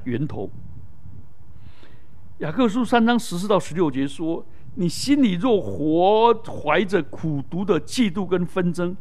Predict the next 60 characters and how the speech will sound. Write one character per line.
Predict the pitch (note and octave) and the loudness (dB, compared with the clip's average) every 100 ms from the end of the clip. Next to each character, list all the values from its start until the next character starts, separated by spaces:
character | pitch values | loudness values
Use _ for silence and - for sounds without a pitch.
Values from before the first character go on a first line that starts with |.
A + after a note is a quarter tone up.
| - - - - | -8 -8 -8 -4
也 | - | 0
不 | B2+ G#3 | 0 -2
可 | C#3 | -4
自 | A2 - E3 | -6 -4 -6
夸， | - D3+ D3 - - - - - - - | 0 0 0 -4 -10 -10 -10 -10 -10 -6
也 | - F3 | 2 2
不 | C4 | 2
可 | G3 | 0
说 | C#3+ - A#3+ B3 | 0 2 2 2
谎 | E3+ B2 A2+ - | 2 -2 -2 -6
抵 | D#3+ | -2
挡 | F3+ A#2+ A2 | 0 -2 -4
真 | - G3+ G3+ | 0 4 4
道。 | G3 D3+ - - - - - - - | 4 2 0 -8 -10 -10 -10 -8 -2
这 | G#3+ | 4
样 | G#3+ F#3+ | 4 4
的 | |
智 | D#3+ G3+ | 0 0
慧 | F3+ D#3+ | 2 2
不 | C#3 | 0
是 | E3 | -6
从 | - C#3+ | -4 -4
上 | D3+ G#3+ C3 | 0 2 2
头 | A2+ B2 | -2 -4
来 | G#2 | -4
的， | G#2 - - - | -6 -8 -10 -6
乃 | C3+ B2+ | -4 -2
是 | G#3 | -2
属 | - - B2+ | -4 -2 -2
地 | A#2 G3+ | 2 2
的， | C3 A#2 - - - | 2 -4 -6 -10 -8
是 | - G#3+ | -4 -4
属 | - B2+ | -2 -4
情 | - - C3 | -4 -4 2
欲 | G3 F3 | 2 2
的， | B2 A2 - - | -2 -4 -8 -8
魔 | - B2 C#3 | -2 4 4
鬼 | F3 B2 | 4 -2
的。 | A2 - - - - - | -2 -6 -8 -8 -8 -4
在 | - A#3 | 2 4
何 | D3 E3 | 4 2
处 | G#3+ B3+ | 2 2
有 | F3+ C3 | 2 0
嫉 | - B3+ F3+ | 0 0 0
妒 | F3 | 0
纷 | C#3+ - F3+ F3 | -2 0 2 2
争， | F3 F3+ G#3 | 0 0 -2
就 | E3 | -2
在 | F3+ | 0
何 | A#2+ C3 | 0 -2
处 | D3+ - B2+ | -2 -4 -4
有 | A2+ F#2 - - - - B2+ | -4 -6 -8 -8 -8 -8 -8
扰 | B2+ C#3+ G#2 | 0 0 2
乱 | A#2+ F#3+ D#3 | 4 4 4
和 | D3 E3 | 2 0
各 | C3+ D#3+ D3+ | 0 0 0
样 | C3 | 0
的 | A#2+ | 0
坏 | - C#3+ | 0 -2
事。” | G#2 - A#2 | -2 -6 -8